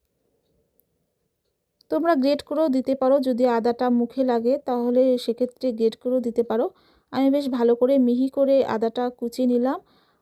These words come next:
আর রসুনও বেশ মিহি করে কুচিয়ে নিচ্ছি।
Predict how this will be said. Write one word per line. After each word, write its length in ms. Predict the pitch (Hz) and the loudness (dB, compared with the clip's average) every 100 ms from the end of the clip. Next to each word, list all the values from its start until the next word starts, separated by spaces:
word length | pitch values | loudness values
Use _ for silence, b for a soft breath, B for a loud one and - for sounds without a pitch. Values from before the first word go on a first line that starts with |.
| - | -10
আর 280 | 214 226 220 | -4 -2 2
রসুনও 540 | 240 254 311 302 311 | 2 2 -4 -2 0
বেশ 280 | 277 269 247 | 0 0 0
মিহি 260 | 240 254 | 0 0
করে 380 | 269 269 262 285 - | 0 -2 0 -2 -4
কুচিয়ে 280 | 247 240 233 | -10 -4 -2
নিচ্ছি। 380 | 247 - 330 | -2 -6 -8